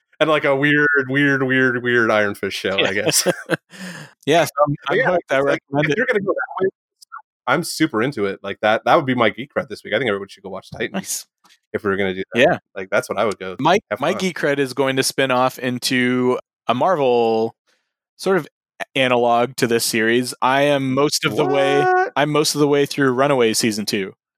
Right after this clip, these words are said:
Speaker 1: Right,
Speaker 2: It's what I,
Speaker 1: yeah.
Speaker 2: it's what I sort of followed up Titans with.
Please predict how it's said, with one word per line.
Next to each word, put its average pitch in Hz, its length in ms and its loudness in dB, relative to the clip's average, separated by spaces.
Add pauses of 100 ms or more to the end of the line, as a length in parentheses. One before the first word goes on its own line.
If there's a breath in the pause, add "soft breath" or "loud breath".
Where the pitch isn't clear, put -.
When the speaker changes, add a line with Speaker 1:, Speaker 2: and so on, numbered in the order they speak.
(400 soft breath)
Speaker 1:
Right, 98 200 2
Speaker 2:
It's - 140 -12
what 120 200 2
I, 123 40 2
Speaker 1:
yeah. 113 60 0
Speaker 2:
it's 113 120 0
what 131 120 4
I 127 60 4
sort 123 180 2
of 120 140 2
followed 123 260 2
up 113 100 -4 (120)
Titans 117 260 -2
with. 101 260 0